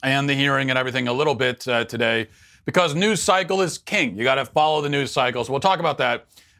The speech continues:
Uh, then we're gonna move on to, to more interesting things, in my opinion. But first, you know, here's an important, uh, thing. Your, your confidence is crucial.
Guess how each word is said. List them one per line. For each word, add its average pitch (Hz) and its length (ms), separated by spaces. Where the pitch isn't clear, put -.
Uh, 143 140
then 202 100
we're 214 60
gonna 175 160
move 156 160
on 135 180
to, 120 240
to 120 160
more 117 220
interesting 110 400
things, 107 160
in 110 80
my 117 160
opinion. 110 340
But 120 160
first, 208 400
you 143 80
know, 156 280
here's 175 240
an 175 100
important, 123 580
uh, 113 140
thing. 104 220
Your, 147 140
your 170 180
confidence 139 840
is 120 140
crucial. 107 500